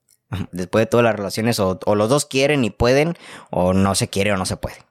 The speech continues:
¿vale? Los dos tienen que ser claramente dos personas que están, eh, involucrándose en el problema y sobre todo en, con acciones, tratando de arreglar la situación. Pero vale, si nosotros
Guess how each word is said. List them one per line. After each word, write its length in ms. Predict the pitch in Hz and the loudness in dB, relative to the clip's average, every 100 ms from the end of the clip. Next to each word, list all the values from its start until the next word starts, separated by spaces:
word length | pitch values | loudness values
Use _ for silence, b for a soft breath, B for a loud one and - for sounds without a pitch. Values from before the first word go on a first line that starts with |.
| - | -6
¿vale? 200 | 80 98 | 0 2
Los 140 | 95 | 2
dos 80 | 92 | 2
tienen 200 | 104 107 | 0 0
que 120 | 95 85 | 0 -2
ser 260 | 92 92 | -2 -2
claramente 480 | 98 95 98 92 98 | -2 0 0 -2 0
dos 140 | 95 | -2
personas 360 | - 95 90 92 | -2 -4 -4 -6
que 120 | - | -8
están, 320 | - 82 90 - B B B | -4 -4 -4 -10 B B B
eh, 240 | 87 85 | -2 -2
involucrándose 720 | 110 107 101 95 113 117 101 101 | 2 2 2 2 0 -2 -6 -6
en 60 | |
el 120 | 98 90 | -8 -4
problema 420 | 98 101 110 107 | 0 0 0 0
y 40 | |
sobre 220 | 101 95 | 0 -2
todo 160 | 90 104 | 0 2
en, 120 | 107 | 0
con 180 | - 92 | 0 -4
acciones, 560 | 87 120 117 98 - _ - | 0 0 0 -2 -8 _ -4
tratando 520 | 104 92 95 98 98 | -2 0 0 0 0
de 100 | 95 | 0
arreglar 280 | 92 90 87 | 0 -2 -2
la 80 | 90 | -2
situación. 460 | 95 107 143 147 - b b b b | -2 0 2 0 -4 b b b b
Pero 160 | 98 90 | 0 0
vale, 200 | 80 - b b b b _ _ _ _ - | -2 -8 b b b b _ _ _ _ -4
si 160 | - | 0
nosotros 540 | 147 143 160 202 196 | 2 0 0 -2 -4